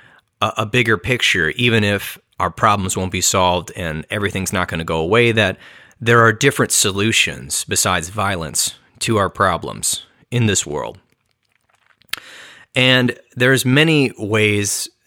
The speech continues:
that this argument could be taken down. I'm not, uh, an academic. I've g-, got a master's degree.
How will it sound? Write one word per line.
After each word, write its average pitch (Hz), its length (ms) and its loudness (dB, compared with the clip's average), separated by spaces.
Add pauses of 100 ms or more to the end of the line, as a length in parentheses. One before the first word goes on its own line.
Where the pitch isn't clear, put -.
(100)
that 113 300 -4
this - 260 -2
argument 101 500 0
could 110 120 -6
be 104 100 -2
taken 104 380 -2
down. 78 380 0
I'm 95 200 -4
not, 107 320 2 (680)
uh, 92 220 -4
an 101 140 -2
academic. 107 760 0 (560)
I've 90 320 -10
g-, - 180 -16
got 104 160 2
a 95 40 -2
master's 95 500 0
degree. 95 500 -4